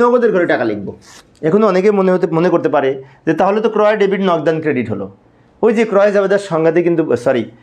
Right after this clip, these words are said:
এই নগদ প্রদান জাবেদার সংজ্ঞাতে কিন্তু বলা আছে যে নগদ প্রদান করলেও এই নগদের ঘরে লিখব, চেকে প্রদান করলেও ওই নগদের ঘরে লিখতে হবে নগদ প্রদান জাবেদার ক্ষেত্রে,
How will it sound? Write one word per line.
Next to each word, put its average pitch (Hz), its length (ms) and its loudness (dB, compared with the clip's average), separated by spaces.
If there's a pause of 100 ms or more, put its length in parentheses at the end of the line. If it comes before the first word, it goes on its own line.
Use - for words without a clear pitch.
(260)
এই 156 120 -2
নগদ 175 220 -2
প্রদান 202 240 2
জাবেদার 190 320 0
সংজ্ঞাতে 170 400 0
কিন্তু 170 220 -2
বলা 123 240 2
আছে - 160 -16 (680)
যে 139 60 -2 (100)
নগদ 151 300 0
প্রদান 156 220 2 (120)
করলেও 208 340 4 (1300)
এই 139 200 2
নগদের 160 320 0
ঘরে 180 180 2
লিখব, 190 180 0 (600)
চেকে 220 320 2
প্রদান 247 300 2
করলেও 175 280 2
ওই 151 120 -2
নগদের 135 280 0
ঘরে 110 180 0
লিখতে 104 240 -8
হবে 95 160 -8 (320)
নগদ 135 260 0
প্রদান 131 240 0
জাবেদার 110 300 0
ক্ষেত্রে, - 280 -6